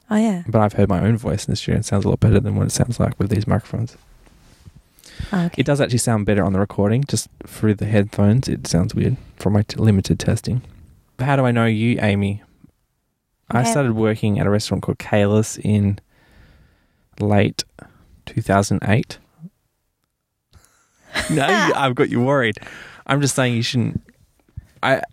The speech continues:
Speaker 2: the reason my
Speaker 1: Well,
Speaker 2: last
Speaker 1: maybe I
Speaker 2: podcast,
Speaker 1: should be
Speaker 2: the reason my
Speaker 1: different
Speaker 2: last
Speaker 1: name.
Speaker 2: podcast stopped is 'cause their employers found out, and under their rules of employment, they're not allowed to talk publicly about anything. So it's a long story, but Fang Around does not exist because of that.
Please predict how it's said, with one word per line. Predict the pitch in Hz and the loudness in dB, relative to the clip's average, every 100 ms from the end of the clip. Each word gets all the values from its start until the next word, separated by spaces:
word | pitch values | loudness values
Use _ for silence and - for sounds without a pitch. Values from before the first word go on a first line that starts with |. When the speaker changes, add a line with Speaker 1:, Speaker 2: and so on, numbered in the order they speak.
| - | -4
Speaker 2:
the | 147 | -2
reason | 143 175 175 135 120 | 2 0 2 0 2
my | 123 | 2
Speaker 1:
Well, | 120 | 2
Speaker 2:
last | 135 - | 0 0
Speaker 1:
maybe | 151 440 | 0 2
I | 123 | 0
Speaker 2:
podcast, | 415 | 0
Speaker 1:
should | - 349 | 0 0
be | |
Speaker 2:
the | 151 | 2
reason | 185 196 | 2 2
my | 147 | 2
Speaker 1:
different | 135 151 160 | 2 2 0
Speaker 2:
last | |
Speaker 1:
name. | 113 107 | 0 0
Speaker 2:
podcast | - - - | -2 -10 -12
stopped | - 107 95 | -2 0 0
is | - | -4
'cause | 117 107 | -4 0
their | 104 | 0
employers | 107 110 107 101 | 0 -4 -2 -2
found | - 95 98 | 0 0 2
out, | 95 | 0
and | 101 101 101 - - _ _ _ - | -2 -8 -10 -16 -20 _ _ _ -2
under | 104 101 | 0 0
their | 101 101 101 - | 0 0 -2 -4
rules | 117 107 101 | -4 -2 -2
of | 104 | -2
employment, | 104 98 - 107 98 101 | -2 -2 -2 -2 0 0
they're | 98 | 0
not | 98 | 2
allowed | 101 104 | 2 0
to | - | 0
talk | 98 - | 0 0
publicly | 110 104 - - 101 | -2 0 0 0 0
about | - - | -2 -2
anything. | 104 104 - - - - | 0 0 0 -6 -10 -12
So | - - - - - - - - _ - - | -10 -10 -12 -20 -20 -20 -20 -20 _ -20 -8
it's | - | 0
a | |
long | 185 175 | 4 4
story, | - 131 104 101 98 - - - - | 4 4 6 4 -2 -12 -20 -14 -10
but | 82 | -6
Fang | 120 120 | 0 4
Around | 113 107 | 6 6
does | 104 101 | 4 2
not | 107 101 | -2 -2
exist | 107 - | -4 -8
because | - - | -12 -16
of | - | -14
that. | - 160 | -16 -16